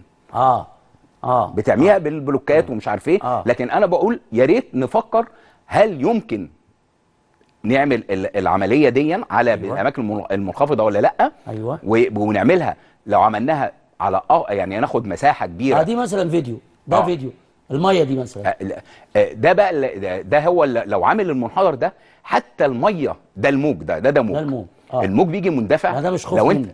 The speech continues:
Speaker 2: لا،
Speaker 1: مش
Speaker 2: لا،
Speaker 1: خوف
Speaker 2: لا، ده موج
Speaker 1: منه.
Speaker 2: لما بيجي مندفع
Speaker 1: آه.
Speaker 2: بيعدي السور دون ويطلع
Speaker 1: آه.
Speaker 2: بره الشارع.
Speaker 1: آه.
Speaker 2: إنما لو أنا عامل منحدر برضه هنا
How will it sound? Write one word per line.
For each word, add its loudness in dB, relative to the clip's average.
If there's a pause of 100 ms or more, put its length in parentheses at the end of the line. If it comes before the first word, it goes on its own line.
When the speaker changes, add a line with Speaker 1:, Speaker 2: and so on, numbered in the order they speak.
Speaker 2:
لا، 4
Speaker 1:
مش 6
Speaker 2:
لا، 4
Speaker 1:
خوف 2
Speaker 2:
لا، -6
ده 2
موج -2
Speaker 1:
منه. -4
Speaker 2:
لما 0
بيجي -2
مندفع 0 (100)
Speaker 1:
آه. -4
Speaker 2:
بيعدي 2
السور -4
دون -2
ويطلع 2
Speaker 1:
آه. -2
Speaker 2:
بره 2
الشارع. 2 (200)
Speaker 1:
آه. -8
Speaker 2:
إنما 4
لو 6
أنا 2
عامل 0
منحدر -2
برضه 0
هنا -6